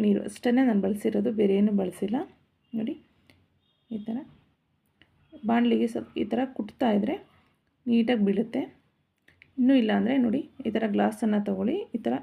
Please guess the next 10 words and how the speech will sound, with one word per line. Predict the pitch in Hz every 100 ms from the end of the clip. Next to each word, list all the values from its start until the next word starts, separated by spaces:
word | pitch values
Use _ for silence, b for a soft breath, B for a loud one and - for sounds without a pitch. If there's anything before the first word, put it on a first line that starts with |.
| -
ಹ್ಮ್, | 240 233 233 - _ -
ತಿರುಗಿಸ್ತಾ | 233 233 - 226 220 202
ಬಂದ್ರೆ, | 190 226 370 -
ಪ್ರೆಸ್ | 226 226 240
ಮಾಡ್ತಾ | 214 214 196 190
ಬಂದ್ರೆ | 190 190 294 - b b - - 226
ನೀಟಾಗಿ | 226 240 208
ಬರುತ್ತೆ. | 196 185 - 320 -
ನೋಡಿ, | 214 208 208
ಇಷ್ಟೇನೆ. | - 208 196